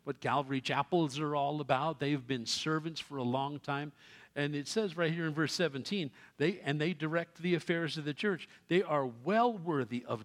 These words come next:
double honor, more than just being an old guy in the church. They are elders in leadership in the church,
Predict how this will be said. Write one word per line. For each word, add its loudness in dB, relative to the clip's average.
double 2
honor, -4
more 0
than 0
just 2
being 2
an 0
old 2
guy 0
in 0
the 0
church. -2
They 2
are 0
elders 2
in 4
leadership 0
in 4
the -2
church, -4